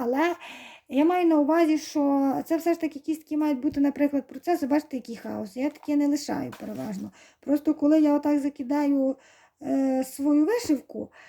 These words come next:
е, наприклад, і до неї довго не беру, от получається отакий хаос. Я люблю, тут все гарно поскладено. Тому пізніше я вам розкажу і покажу, е,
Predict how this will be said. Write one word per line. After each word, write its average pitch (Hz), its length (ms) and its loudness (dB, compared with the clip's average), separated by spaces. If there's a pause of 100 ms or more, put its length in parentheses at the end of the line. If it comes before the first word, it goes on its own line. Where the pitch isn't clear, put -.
(300)
е, 240 340 -2
наприклад, 240 600 -2
і 254 460 -2
до 240 140 2
неї 285 180 6
довго 269 200 2 (100)
не 262 120 -2
беру, 254 160 -2
от 262 140 -2
получається 320 560 0
отакий 294 280 -2
хаос. 220 320 -8
Я 285 80 0
люблю, 320 240 0
тут 269 140 -12
все 262 120 -4
гарно 254 280 -2
поскладено. 247 640 -14 (280)
Тому 277 140 -2
пізніше 302 340 4
я 285 160 6
вам 262 200 2
розкажу 330 580 2 (280)
і 262 60 -12
покажу, 294 720 2
е, 247 640 -8